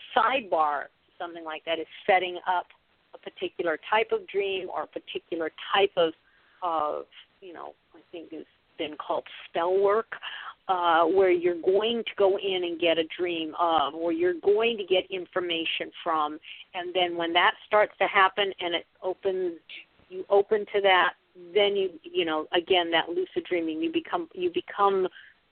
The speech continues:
you work with it, you participate and become an active, um, the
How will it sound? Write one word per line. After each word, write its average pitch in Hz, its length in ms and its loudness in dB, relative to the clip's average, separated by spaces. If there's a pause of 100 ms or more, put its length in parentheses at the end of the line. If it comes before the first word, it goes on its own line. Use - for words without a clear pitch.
(340)
you 185 120 -8
work 220 340 0
with 147 220 -8
it, - 140 -16 (120)
you 349 520 -4 (160)
participate 185 800 -2
and 165 240 -6
become 165 440 -4
an 160 100 -6 (120)
active, 156 520 -8 (320)
um, 147 340 -14 (500)
the 170 60 -14